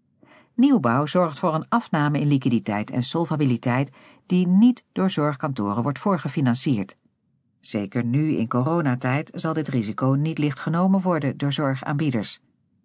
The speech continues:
Daarnaast investeren geldschieters veelal pas als de zorgaanbieder kan aantonen voldoende personeel te kunnen aantrekken voor de nieuwe woonlocatie. Dit is een uitdaging gezien de arbeidsmarktproblematiek.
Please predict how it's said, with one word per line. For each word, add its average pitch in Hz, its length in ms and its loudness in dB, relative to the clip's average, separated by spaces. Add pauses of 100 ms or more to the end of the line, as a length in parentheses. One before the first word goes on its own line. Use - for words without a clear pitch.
(360)
Daarnaast 165 520 0
investeren 180 560 0
geldschieters 170 720 -2
veelal 135 320 2
pas 147 360 -2
als 147 200 -2
de - 80 -6
zorgaanbieder 127 600 0
kan 107 240 -4
aantonen 131 680 0
voldoende 139 460 2
personeel 131 500 0
te - 100 -6
kunnen 160 220 -2
aantrekken 123 500 -2
voor 143 120 -2
de 165 80 -4
nieuwe 156 240 0
woonlocatie. 110 840 0 (840)
Dit 220 180 0
is 202 80 2
een 185 160 2
uitdaging 147 800 0
gezien 135 240 0
de 90 80 0
arbeidsmarktproblematiek. 127 1400 -2